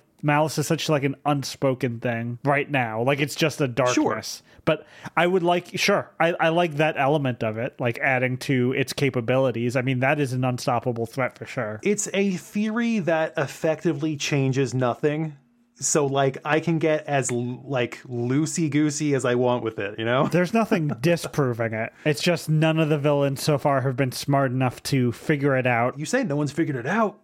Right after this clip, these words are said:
Speaker 2: Vaati's already tapping in. He's tapping into it.
Speaker 1: Yeah, he got lucky.
Speaker 2: Could be. <laughs> If he had a little more time, he'd be conjuring, you know, Hinoxes and whatnot, you know?
Speaker 1: Totally, totally. Okay, I, I'm into it. Let's keep going in regards to the rooms in this dungeon.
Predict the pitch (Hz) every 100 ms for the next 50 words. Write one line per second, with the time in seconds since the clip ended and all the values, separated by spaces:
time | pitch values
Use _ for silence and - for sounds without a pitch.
0 | _ 123 143 196 208 208 208 196 214 214
1 | 240 311 170 107 104 147 185 - 220 320
2 | 262 135 - _ 147 214 202 202 175 117
3 | 107 107 - 110 - 156 185 165 170 _
4 | - 101 - - 151 170 156 180 170 185
5 | 175 170 156 220 143 147 147 151 156 160
6 | 160 151 135 151 143 147 - - 143 135
7 | 123 123 135 127 117 113 113 113 107 104
8 | 120 143 240 - _ _ - 131 123 123
9 | 107 - 139 120 120 117 - - 208 165
10 | 123 151 185 220 190 233 165 131 - 113
11 | 117 - 185 190 240 202 180 156 147 143
12 | 135 131 135 127 - 127 120 123 120 127
13 | 120 117 117 113 113 113